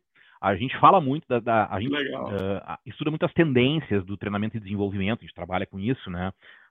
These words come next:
Speaker 1: pra, pro futuro. Futuro, de novo, é hoje, né? Futuro já é. E quando a gente olha pra essas tendências, a gente tem lá, por exemplo, uma,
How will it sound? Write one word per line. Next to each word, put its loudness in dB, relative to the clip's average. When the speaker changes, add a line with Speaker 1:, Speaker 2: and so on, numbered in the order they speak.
Speaker 1:
pra, 2
pro -16
futuro. -6
Futuro, -2
de -4
novo, 4
é 6
hoje, 2
né? -4
Futuro -6
já 6
é. 2
E -12
quando 0
a 0
gente 0
olha 8
pra -2
essas -4
tendências, -2
a -8
gente -8
tem -2
lá, 6
por -6
exemplo, 0
uma, -10